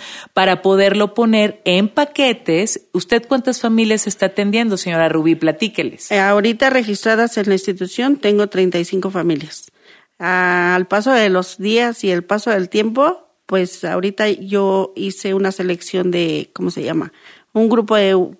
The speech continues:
Speaker 2: una convocatoria en WhatsApp. Ahora les comparto por la información por WhatsApp.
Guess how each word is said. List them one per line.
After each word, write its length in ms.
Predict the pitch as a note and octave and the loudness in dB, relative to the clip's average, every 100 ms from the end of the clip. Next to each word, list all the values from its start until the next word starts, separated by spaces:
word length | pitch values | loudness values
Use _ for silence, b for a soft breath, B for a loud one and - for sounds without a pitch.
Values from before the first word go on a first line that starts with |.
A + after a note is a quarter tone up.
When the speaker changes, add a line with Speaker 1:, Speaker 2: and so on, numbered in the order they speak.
| _ _ G#3+ | _ _ -4
Speaker 2:
una 200 | G#3+ G#3+ | -2 -2
convocatoria 760 | G#3 F#3+ F#3+ F#3 F3 F#3 G3 | -4 -2 -4 -2 -4 -2 0
en 120 | G3+ F#3 | 0 0
WhatsApp. 560 | F#3 - G3+ A3+ _ b b b b b | -2 -2 -4 -4 _ b b b b b
Ahora 340 | F3+ F#3 F3+ | -2 0 0
les 680 | F3 F3 F3 - - - - - | 0 -2 -4 -8 -12 -16 -20 -14
comparto 480 | - G3+ G#3+ G#3 A3+ | -4 -2 0 0 0
por 140 | G#3 G#3 | 0 2
la 120 | G3+ | 0
información 540 | F#3+ G#3 F#3+ F#3 G3 | 0 0 0 0 -4
por 140 | G#3 G3+ | -2 -2
WhatsApp. 460 | G3 F#3+ A3 A3+ | -2 -2 -6 -8